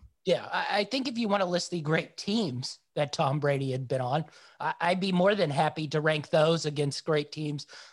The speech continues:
Like I, I said, those Giants teams or the, you know, uh, Colts teams or, you know, any of the great teams who have come around,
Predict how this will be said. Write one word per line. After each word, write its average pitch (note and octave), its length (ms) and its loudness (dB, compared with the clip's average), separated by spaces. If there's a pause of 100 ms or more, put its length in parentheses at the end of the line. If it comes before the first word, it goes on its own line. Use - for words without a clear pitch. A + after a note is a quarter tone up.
(100)
Like D#3 160 0
I, C#3+ 240 2
I E3 120 4
said, D#3 260 2
those D3 240 2
Giants D3 520 0
teams D3+ 460 -2
or C#3 160 0
the, C#3 320 2 (460)
you D#3+ 120 0
know, C3+ 280 0 (140)
uh, C3+ 320 0 (500)
Colts F#3 360 0
teams E3 500 -2
or, D3+ 300 2
you F#3+ 140 2
know, D3 300 2
any B3 220 2
of A3 120 0
the G#3+ 140 -2
great F#3+ 320 2
teams D#3+ 360 -2
who D3+ 100 0
have C#3 140 -4
come D#3+ 220 0
around, D3+ 480 2